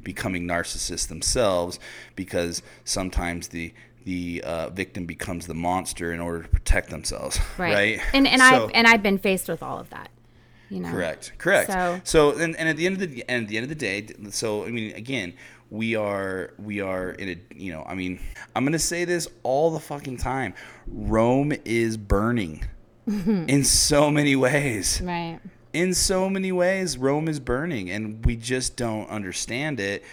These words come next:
Speaker 1: We're not trying to pay attention to it. And, you know, one of the, the, one, one of the things for this podcast for me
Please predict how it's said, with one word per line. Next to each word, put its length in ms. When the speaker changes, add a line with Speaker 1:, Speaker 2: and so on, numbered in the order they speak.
Speaker 1:
We're 100
not 320
trying 280
to 60
pay 220
attention 520
to 220
it. 220
And, 220
you 120
know, 100
one 180
of 160
the, 20
the, 60
one, 340
one 140
of 100
the 80
things 260
for 140
this 220
podcast 560
for 100
me 460